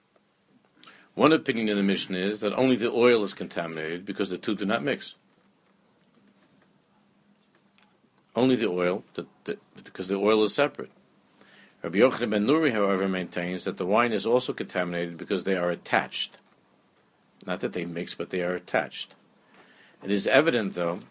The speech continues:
that even according to Rabbi Yochanan, the contamination is not because the oil mixes with the wine,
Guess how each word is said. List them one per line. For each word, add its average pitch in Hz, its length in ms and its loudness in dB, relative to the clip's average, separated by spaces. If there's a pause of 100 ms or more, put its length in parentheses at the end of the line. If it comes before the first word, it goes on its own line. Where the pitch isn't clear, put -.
that 95 180 -8
even 143 240 2
according 123 320 0
to 117 100 0
Rabbi 98 140 0
Yochanan, 98 540 0 (560)
the - 60 -18
contamination 107 800 0
is 98 120 -4
not 120 200 0
because 107 360 0
the 98 100 -2
oil 101 220 2
mixes 107 440 0
with 104 120 -2
the 98 80 0
wine, 92 400 -2